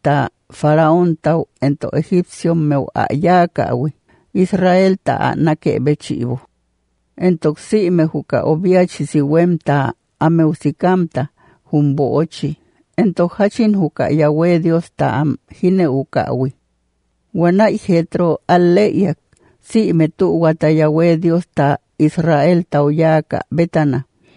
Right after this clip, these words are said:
Egipcio maman betana, yeu a wikeka bechibo. Wanai Jetro inel hiagua.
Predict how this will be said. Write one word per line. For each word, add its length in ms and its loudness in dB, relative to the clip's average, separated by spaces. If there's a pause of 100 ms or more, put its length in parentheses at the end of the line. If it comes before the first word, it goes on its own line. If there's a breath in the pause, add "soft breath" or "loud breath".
(160 soft breath)
Egipcio 840 0 (280)
maman 480 2
betana, 520 0 (280 loud breath)
yeu 400 0
a 140 0
wikeka 640 0
bechibo. 680 -4 (960)
Wanai 440 2
Jetro 520 0
inel 260 2
hiagua. 560 0